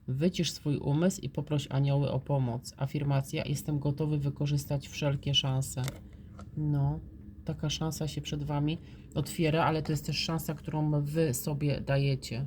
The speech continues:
Czyli taka jest pozytywna zmiana, że to od ciebie będzie zależało, jak potoczy się twoje dalsze, przynajmniej przez kilka lat, ja to tak czuję, życie. Dziękuję bardzo i zapraszam grupę drugą. Witam serdecznie, grupa druga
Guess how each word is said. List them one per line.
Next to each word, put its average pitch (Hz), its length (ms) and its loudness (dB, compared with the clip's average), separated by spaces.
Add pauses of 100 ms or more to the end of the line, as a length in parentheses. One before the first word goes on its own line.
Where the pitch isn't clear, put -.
Czyli 135 320 -2 (180)
taka 147 260 0
jest 139 140 2
pozytywna 139 500 0
zmiana, 131 420 0
że 143 100 0
to 127 140 0
od - 160 -4
ciebie 151 340 0
będzie 139 300 2
zależało, 131 580 0 (300)
jak 147 180 0
potoczy 143 380 -2
się 139 140 -2
twoje 139 360 0
dalsze, 139 520 0 (220)
przynajmniej 139 260 -2
przez 131 220 -8
kilka 139 340 -4
lat, 131 220 -2
ja 139 80 -2
to 139 80 -2
tak 135 200 -4
czuję, 135 280 -4 (280)
życie. - 360 -4 (560)
Dziękuję 156 380 0
bardzo 185 260 2
i 180 40 4
zapraszam 151 440 -2
grupę 147 240 -2
drugą. 143 380 -4 (1200)
Witam 185 260 2
serdecznie, 170 580 -4
grupa 170 300 -4
druga 170 420 -4